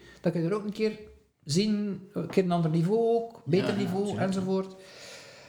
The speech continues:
Speaker 1: Eh, toen ben ik gewestelijke, gewestelijke voorzitter geworden van de scheidsrechters. Dan ben ik nationale voorzitter geworden van de scheidsrechters. Ondertussen mijn graad,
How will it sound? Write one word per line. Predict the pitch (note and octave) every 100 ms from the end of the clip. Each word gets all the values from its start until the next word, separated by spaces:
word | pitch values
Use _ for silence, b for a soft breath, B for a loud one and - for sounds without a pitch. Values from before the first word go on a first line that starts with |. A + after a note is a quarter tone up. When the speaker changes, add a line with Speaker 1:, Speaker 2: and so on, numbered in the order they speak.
| B B
Speaker 1:
Eh, | - D#3+ D#3+ D#3+ D#3+
toen | D#3 F3
ben | D#3
ik | D#3
gewestelijke, | - D3 - D#3 D3 C3+ -
gewestelijke | - D#3 E3 F#3+ A3+ G#3
voorzitter | F#3 G#3+ A3 G#3+
geworden | G3+ A3 G#3
van | G#3+
de | G#3
scheidsrechters. | - G3+ G3+ G3 F#3 G3+ F#3+ - - -
Dan | D#3 E3
ben | D#3+
ik | D3
nationale | E3 F3 F3 G#3 G#3
voorzitter | G#3 G#3 G#3 G3
geworden | F#3+ G3+ G3
van | F#3+
de |
scheidsrechters. | F#3 F#3+ F#3+ F#3 F3+ F3+ E3 - B B B B
Ondertussen | E3 E3 F3 E3+ E3+
mijn | D3+
graad, | D3+ D3+ D3+ - -